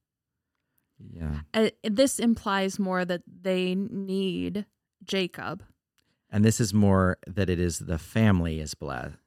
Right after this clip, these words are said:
Speaker 1: that it's
Speaker 2: Yeah, I was kinda thinking this one, "Blessed in you," implies the need for Jacob, and yours, "Blessed in themselves,"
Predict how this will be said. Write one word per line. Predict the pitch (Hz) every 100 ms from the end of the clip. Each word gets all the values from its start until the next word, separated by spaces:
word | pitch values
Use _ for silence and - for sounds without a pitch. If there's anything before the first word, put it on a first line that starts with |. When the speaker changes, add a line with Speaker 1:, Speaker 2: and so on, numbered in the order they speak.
| _ 92
Speaker 1:
that | 90 85
it's | 92 82 - - - _ _ _ _ _ _ _
Speaker 2:
Yeah, | 247 277 - -
I | 226 302
was | 392
kinda | 233 381 262
thinking | 208 208 196 196 - _
this | 202 233 -
one, | 247 220
"Blessed | 202 208 247 -
in | 202 196
you," | 196 196 185 180 -
implies | 196 190 220 190 190 -
the | 196
need | 196 190 196
for | - 190
Jacob, | 185 170 160 - 147 175 _ _ _ _ _
and | - 196 196 - _
yours, | 202 214 208 190 190 -
"Blessed | 196 190 190 - 190
in |
themselves," | 185 175 185 202 180 160 185